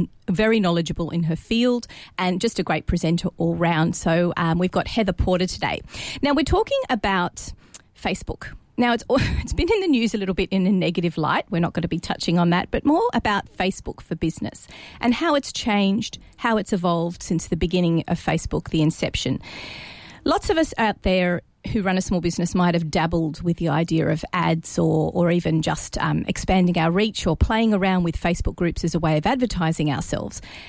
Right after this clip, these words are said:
How effective is it? And are we really just fumbling around in the dark until we spend a decent amount of time setting it up properly?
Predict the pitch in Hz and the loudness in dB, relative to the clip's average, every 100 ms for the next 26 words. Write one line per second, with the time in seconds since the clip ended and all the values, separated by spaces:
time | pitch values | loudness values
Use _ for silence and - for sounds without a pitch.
0 | - - 339 440 - - 220 - 180 - | -4 0 2 2 0 0 -2 0 0 0
1 | 180 - - - - - - - 220 220 | -2 -4 -10 -14 -16 -20 -20 -4 0 4
2 | 214 214 - 240 285 269 233 196 196 - | 4 2 2 0 2 2 0 0 -2 0
3 | 196 185 180 175 170 160 160 240 254 190 | 0 2 2 2 2 2 0 2 2 0
4 | 175 175 180 160 - - 175 - 170 - | 0 0 0 0 0 0 0 0 -2 0
5 | 180 - 180 165 160 - - 156 160 - | 0 2 2 2 2 0 0 2 2 0
6 | 156 160 151 - - - 135 - - | 0 0 0 -2 0 0 0 -2 -2